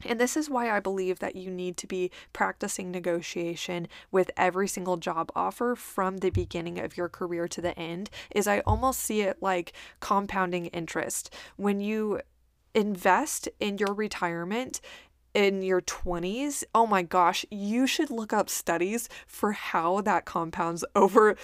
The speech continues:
the rest of your career, and how that one dollar you contribute before you turn thirty years old to your retirement did so much more work for you in compounding o-, even if you contributed nothing for the, uh, like, this crazy study that I saw,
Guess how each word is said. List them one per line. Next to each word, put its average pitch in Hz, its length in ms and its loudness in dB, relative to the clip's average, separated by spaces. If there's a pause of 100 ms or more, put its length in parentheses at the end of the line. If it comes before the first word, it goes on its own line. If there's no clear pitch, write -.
(120)
the 190 180 4
rest 180 440 2
of 208 100 -2
your 190 160 0
career, 170 400 -2
and 190 180 -2
how 202 220 2
that 190 240 4
one 175 400 0
dollar 175 380 2
you 170 180 -2
contribute 170 720 -4
before 175 320 0
you 175 140 0
turn 160 280 -6
thirty 170 300 -2
years 165 300 0
old 190 340 -4 (240)
to - 140 0
your 180 100 2
retirement 180 720 -2 (300)
did 190 240 2
so 214 420 2
much 214 300 -2
more 185 200 2
work 170 300 0
for - 140 -6
you 240 300 0
in 180 180 -2
compounding 175 720 -2
o-, 185 160 2 (180)
even 233 240 2
if 262 180 -2
you 247 80 2
contributed 202 720 0 (240)
nothing 185 680 2 (280)
for 214 240 2
the, 185 260 6 (140)
uh, - 140 2 (100)
like, 190 180 6
this 196 160 0
crazy 190 320 2
study 180 320 2
that 160 140 -2
I 165 80 -2
saw, - 260 -2